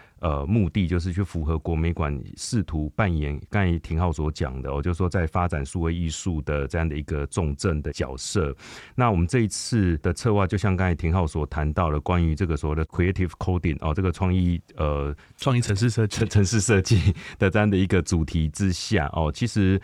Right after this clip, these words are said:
Speaker 1: 我觉得比较特别的是，大家对光节的认识可能都是来自于比如说灯光的效果。那我们这一次其实采用的一个角度跟特色比较不一样的是，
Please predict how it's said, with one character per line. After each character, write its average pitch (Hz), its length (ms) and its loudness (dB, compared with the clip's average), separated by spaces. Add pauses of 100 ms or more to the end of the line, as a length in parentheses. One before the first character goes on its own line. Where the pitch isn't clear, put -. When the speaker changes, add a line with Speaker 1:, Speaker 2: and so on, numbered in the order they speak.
(220)
Speaker 1:
我 101 120 2
觉 123 100 2
得 160 60 4
比 120 80 -2
较 120 80 4
特 123 200 2
别 85 200 2
的 82 100 2
是， 87 540 2
大 104 180 2
家 95 180 0
对 92 260 0
光 92 300 0
节 71 280 -2
的 73 160 -2
认 85 260 0
识 76 320 -4
可 73 200 -4
能 69 200 -2
都 87 180 0
是 82 280 -4
来 71 280 -2
自 95 240 -2
于 71 380 -2
比 78 100 -4
如 71 60 -2
说 82 160 -2 (160)
灯 82 220 2
光 82 240 0
的 69 100 -4
效 67 480 -4
果。 - 240 -10 (420)
那 107 240 2
我 90 120 0
们 85 100 4
这 117 140 2
一 110 60 2
次 104 260 0
其 80 180 -4
实 80 180 -6
采 73 240 -4
用 90 240 2
的 76 140 -2
一 76 80 -2
个 73 400 -2 (420)
角 69 240 -2
度 107 140 0
跟 90 220 0
特 82 240 0
色 85 200 0
比 - 120 -6
较 85 140 0
不 80 240 -2
一 78 100 -2
样 82 160 2
的 73 100 -2
是， 78 360 -2